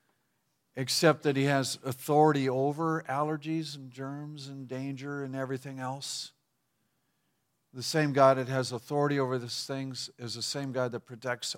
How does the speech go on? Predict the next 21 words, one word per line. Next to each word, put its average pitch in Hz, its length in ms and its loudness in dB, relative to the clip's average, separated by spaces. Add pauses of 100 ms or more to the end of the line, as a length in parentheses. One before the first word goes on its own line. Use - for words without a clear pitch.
our 113 200 -8
own 131 220 -6
children. 170 480 -8 (1400)
You 131 120 -8
know, 135 180 2
that 135 140 2
we 131 140 -4
get 143 120 2
all 160 320 8
these 160 240 6
concerns 147 720 -2
and 123 80 -10
worries, 147 720 4
and 131 160 -4 (480)
will 175 260 12
they 202 140 10
survive? 165 1000 2 (1600)
Well, 175 300 2
somehow 190 680 2
they 180 160 4
do, 147 420 2